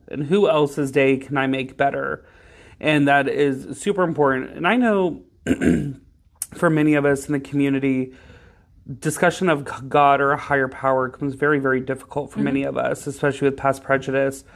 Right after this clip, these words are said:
Speaker 1: So you, as you said, you, you s-, listened to the song, this song of Zendaya after Euphoria episode. How, and, and you,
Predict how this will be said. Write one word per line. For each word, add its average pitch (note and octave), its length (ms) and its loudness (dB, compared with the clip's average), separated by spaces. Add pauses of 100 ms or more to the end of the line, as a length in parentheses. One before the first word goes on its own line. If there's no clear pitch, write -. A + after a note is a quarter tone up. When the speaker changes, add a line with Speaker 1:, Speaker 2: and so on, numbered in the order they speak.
(360)
Speaker 1:
So E3 460 2 (220)
you, C#3 320 2
as C3+ 180 2
you D3 80 0
said, C3+ 300 2
you, B2+ 400 -2
you B2+ 340 -4
s-, - 180 -16
listened D#3 340 -2
to - 60 -8
the D#3 120 0
song, C3+ 480 -2
this C#3+ 160 0
song C3+ 220 2
of C3 60 -2
Zendaya C3 420 2
after C3 280 -2
Euphoria B2+ 580 0
episode. A#2 560 -4 (600)
How, B3 760 -2 (880)
and, D3 140 0
and D3 220 0
you, C#3+ 160 0